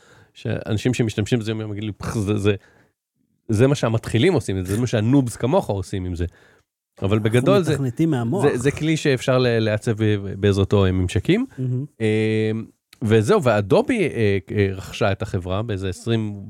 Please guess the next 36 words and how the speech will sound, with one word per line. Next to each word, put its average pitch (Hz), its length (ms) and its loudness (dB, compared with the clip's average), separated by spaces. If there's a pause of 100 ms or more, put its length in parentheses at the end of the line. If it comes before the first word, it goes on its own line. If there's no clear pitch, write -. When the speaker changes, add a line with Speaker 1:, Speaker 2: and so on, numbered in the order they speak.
(200)
Speaker 1:
מיליון 95 280 -2
דולר 143 240 2
או 101 180 -4
משהו 104 300 -6
כזה. 110 280 -2 (300)
Speaker 2:
עשרים - 280 -6
מיליון? 139 380 0 (360)
זהו? 196 180 -6 (280)
Speaker 1:
לא 113 100 4
זוכר, 110 240 -2 (240)
איזשהו 131 320 4
מיליונים 113 520 2
של 101 280 -4
דולרים, 104 360 -4 (200)
Speaker 2:
מהמם. 135 240 -6 (100)
Speaker 1:
אבל, 107 280 0 (160)
אה, 98 600 -2 (680)
לא 110 140 2
דיברנו 294 360 0
על 302 60 2
זה 294 100 0
בעצם 151 240 2
כבר 98 180 -2
בפרק 90 380 -6
הקודם? 151 220 -2
Speaker 2:
לא, 160 120 4
עשית, 151 220 -2 (140)
צייצת 151 440 -4
על 113 160 -4
זה. 101 180 -10 (460)
Speaker 1:
אוקיי, 95 280 -2
חשבתי 131 320 -2
שגם 113 280 -2
דיברנו 101 380 0
על 92 80 -2
זה. 95 100 -10